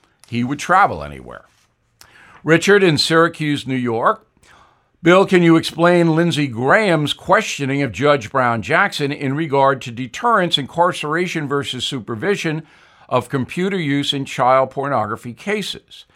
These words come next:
The beef against Judge Brown Jackson is she gave softer sentences to convicted people that trafficked in child porn. Now, that is true. It's been demonstrated. But judges do have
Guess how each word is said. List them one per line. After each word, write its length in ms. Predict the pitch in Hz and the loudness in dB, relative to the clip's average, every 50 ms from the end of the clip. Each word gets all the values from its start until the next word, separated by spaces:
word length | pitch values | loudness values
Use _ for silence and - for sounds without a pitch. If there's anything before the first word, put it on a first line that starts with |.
| _ _ _ _ _ _ _ _ _ _ _ _ _ | _ _ _ _ _ _ _ _ _ _ _ _ _
The 120 | - 135 160 | 0 0 2
beef 360 | 127 196 220 247 233 - 240 208 - | 2 4 4 4 4 2 -2 -2 2
against 580 | - 170 156 131 156 170 175 170 156 - - | 4 4 4 4 4 4 4 4 2 0 -2
Judge 320 | - 143 151 151 131 107 - | 0 2 2 2 0 -2 -4
Brown 300 | - 151 143 135 131 123 | -2 2 2 2 2 0
Jackson 640 | 107 147 175 190 196 196 - - - 143 135 147 | 0 0 2 2 2 0 -2 -4 -6 -6 -6 -6
is 180 | 113 127 135 120 | -6 -6 -6 -6
she 140 | - 139 131 | -6 -6 -6
gave 480 | 110 135 151 147 147 143 143 117 - - _ _ | -4 -2 0 0 0 0 -2 -4 -10 -18 _ _
softer 680 | - - - - - 170 180 196 190 190 - - 160 143 | -14 -12 -4 2 4 6 6 6 4 2 -2 -4 -4 -4
sentences 800 | 127 - - 190 190 202 151 123 131 120 - - 135 139 135 135 | -4 -2 0 0 0 0 -2 -6 -8 -10 -8 -8 -6 -6 -6 -8
to 140 | - - 135 | -8 -10 -10
convicted 920 | 110 - 147 143 135 123 110 107 143 185 196 202 - - 143 156 143 - - | -4 -2 0 0 0 -2 -2 0 2 2 2 0 -4 -6 -6 -6 -6 -8 -12
people 760 | - - 185 208 196 202 - 110 87 65 82 101 160 214 - _ _ _ _ _ _ _ _ _ _ _ - | -8 -6 -4 -4 -4 -6 -8 -10 -10 -10 -10 -12 -12 -14 -16 _ _ _ _ _ _ _ _ _ _ _ -2
that 180 | - 143 139 | 0 0 0
trafficked 560 | 139 - - 143 139 135 131 - 147 127 - - | 0 2 2 4 4 4 2 0 -4 -8 -8 -10
in 200 | - 135 131 131 | -6 -4 -4 -4
child 480 | 123 - - 101 82 87 87 90 92 - | -4 -4 -4 -4 -4 -4 -6 -8 -10 -12
porn. 380 | - - 190 196 151 95 - - _ _ _ _ _ _ _ _ _ _ _ _ _ _ _ _ _ _ _ - | -10 -8 -4 -4 -4 -6 -8 -12 _ _ _ _ _ _ _ _ _ _ _ _ _ _ _ _ _ _ _ -6
Now, 300 | 139 139 147 143 143 139 | -2 0 2 4 2 4
that 240 | 120 147 143 143 | 4 4 4 4
is 160 | 143 151 135 - | 2 0 -4 -8
true. 420 | - - 262 247 202 127 - - - | -6 -2 0 0 0 0 -2 -6 -8
It's 180 | - 120 - | -8 -8 -8
been 260 | - - 147 131 135 131 | -4 -2 0 0 0 0
demonstrated. 720 | 120 190 220 202 156 110 - - - 143 117 82 67 - - _ _ _ _ _ _ _ _ _ _ _ _ _ _ _ _ - | 0 0 0 0 -2 -4 -6 -8 -6 -6 -6 -6 -8 -12 -20 _ _ _ _ _ _ _ _ _ _ _ _ _ _ _ _ -12
But 320 | - 120 120 156 160 143 | -4 2 4 4 4 4
judges 480 | 104 147 165 175 170 143 165 156 131 110 | 2 2 2 2 2 2 -2 -2 -2 -2
do 220 | 104 175 196 196 | 0 0 2 2
have 420 | 180 170 175 170 165 165 147 135 | 2 2 2 2 2 2 0 -2